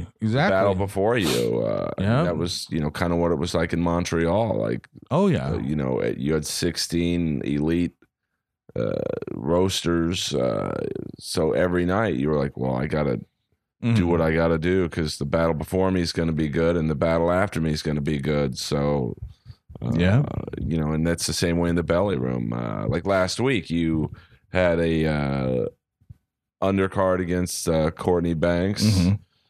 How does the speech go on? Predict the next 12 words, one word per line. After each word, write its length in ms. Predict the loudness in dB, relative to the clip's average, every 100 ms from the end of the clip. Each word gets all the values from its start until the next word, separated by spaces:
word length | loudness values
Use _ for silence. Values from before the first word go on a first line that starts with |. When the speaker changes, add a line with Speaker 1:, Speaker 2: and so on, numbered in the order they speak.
| _ 0
Speaker 1:
And 300 | 2 2 0
how 240 | 2 2
was 160 | 0 0
that? 360 | 2 4 2
Like, 440 | 2 0 0 -2 0
uh, 320 | 2 2 2
you 240 | 0 2 2
won, 540 | 2 2 2 0 -2 0
Speaker 2:
Yeah. 320 | 2 4 2 -2
Speaker 1:
got 180 | -2 0
redemption. 680 | 0 2 0 0 -2 0 2
Speaker 2:
Mm-hmm. 280 | 2 2